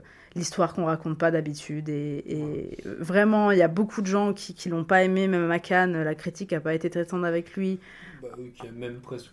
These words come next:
Speaker 2: plus ignoré qu'autre chose, en fait,
Speaker 1: Oui,
Speaker 2: j'ai
Speaker 1: voilà, en
Speaker 2: l'impression.
Speaker 1: disant, « Oh là là, encore un film à costume, euh, qu'est-ce qu'on en a à foutre ? » Et en fait, c'est vraiment exceptionnel, c'est vraiment, euh, magistral pour moi.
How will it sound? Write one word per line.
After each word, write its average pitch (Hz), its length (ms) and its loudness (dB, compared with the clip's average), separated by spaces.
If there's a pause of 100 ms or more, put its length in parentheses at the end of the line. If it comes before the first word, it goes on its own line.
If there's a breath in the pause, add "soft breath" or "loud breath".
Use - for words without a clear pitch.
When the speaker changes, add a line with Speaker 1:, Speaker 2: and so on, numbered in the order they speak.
(140)
Speaker 2:
plus 127 320 -16
ignoré 127 400 -4
qu'autre 143 200 -10
chose, 123 240 -8
en 107 100 -10
fait, - 120 -8
Speaker 1:
Oui, 233 140 6
Speaker 2:
j'ai 240 80 6
Speaker 1:
voilà, 214 300 8
en 196 60 4
Speaker 2:
l'impression. 185 140 2
Speaker 1:
disant, « 190 200 4
Oh 180 40 6
là 175 100 8
là, 202 120 6
encore 196 240 2
un 165 80 0
film 185 180 -2
à 160 60 0
costume, 190 500 -2
euh, 156 560 0
qu'est-ce 160 220 -6
qu'on 160 160 -2
en 160 40 0
a 156 100 2
à 156 40 0
foutre ? » 185 340 -6
Et 170 40 -2
en 151 80 -4
fait, 175 240 0
c'est - 200 -2
vraiment 190 520 2
exceptionnel, 165 640 -2
c'est 160 200 -4
vraiment, 180 720 0
euh, 151 520 -2
magistral 175 580 0
pour 170 160 -4
moi. 165 300 -2